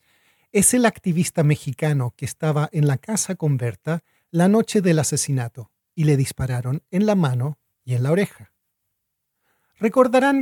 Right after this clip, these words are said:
que la última vez que supimos de él fue detenido en un aeropuerto de Honduras. Las autoridades no lo dejaban salir del país.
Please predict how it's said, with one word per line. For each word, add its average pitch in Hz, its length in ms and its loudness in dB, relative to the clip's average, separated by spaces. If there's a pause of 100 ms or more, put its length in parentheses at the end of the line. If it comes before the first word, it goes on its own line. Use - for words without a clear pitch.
que 240 120 -2
la 208 120 6
última 190 460 2
vez 156 260 0
que 156 140 -8
supimos 127 680 -4
de 113 220 -8
él 131 160 -14 (340)
fue - 300 2
detenido 160 680 0
en 143 140 2
un 180 140 4
aeropuerto 165 600 0
de 147 100 0
Honduras. 156 640 -2 (840)
Las 143 180 -4
autoridades 131 880 -4
no 143 320 2
lo 214 100 0
dejaban 151 460 -2
salir 127 440 -6
del 127 180 -4
país. 113 560 -14